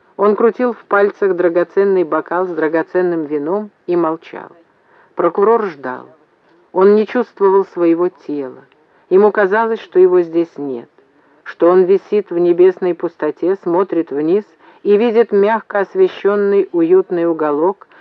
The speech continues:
молчащего Мака и рядом с ним в кресле нечто мёртвое, окоченевшее, безгласное и бездыханное. Потом Мак спросил:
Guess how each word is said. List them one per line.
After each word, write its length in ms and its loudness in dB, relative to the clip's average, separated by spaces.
молчащего 880 -2
Мака 560 -4
и 120 2
рядом 360 0
с 160 -16
ним 280 -2
в 80 -20
кресле 480 2
нечто 460 -4
мёртвое, 720 -2
окоченевшее, 920 -4
безгласное 960 -2
и 40 0
бездыханное. 1080 -6
Потом 480 -2
Мак 280 -2
спросил: 680 -10